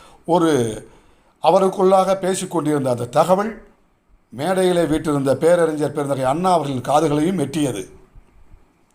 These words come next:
அண்ணா அவர்கள் பேசுவதற்கு எழுந்தார், மைக் முன்பு நின்றார்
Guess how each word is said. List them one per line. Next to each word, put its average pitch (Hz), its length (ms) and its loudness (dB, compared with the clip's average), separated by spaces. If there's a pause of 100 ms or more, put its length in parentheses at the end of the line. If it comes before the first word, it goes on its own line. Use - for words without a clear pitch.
(440)
அண்ணா 214 320 2
அவர்கள் 185 300 2
பேசுவதற்கு 175 920 -2 (1160)
எழுந்தார், 151 640 2 (1400)
மைக் 147 380 -4
முன்பு 151 340 0
நின்றார் 165 680 2